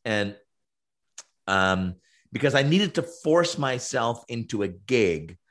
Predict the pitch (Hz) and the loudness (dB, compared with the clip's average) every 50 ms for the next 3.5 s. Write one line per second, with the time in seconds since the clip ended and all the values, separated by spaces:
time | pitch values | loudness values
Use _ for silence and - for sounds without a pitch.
0 | _ _ _ _ _ _ _ - 151 117 107 - - - - 135 127 131 135 139 | _ _ _ _ _ _ _ -4 -2 0 -2 -2 -4 -4 0 2 2 4 4 2
1 | 143 131 123 117 110 - - 117 101 - - 107 95 - 101 95 - - - - | 2 2 0 0 -2 -2 -4 -6 -6 -6 -10 -12 -6 -4 -4 -4 -4 -6 -6 -6
2 | 110 - - - 131 127 131 120 - - - 107 110 95 101 95 92 92 95 87 | -6 -4 -2 -2 -2 -2 -2 -4 -4 -2 -2 0 0 0 0 -2 -2 -2 -2 0
3 | 95 92 98 107 - - 165 170 196 | 0 0 0 0 -2 -4 -6 -8 -8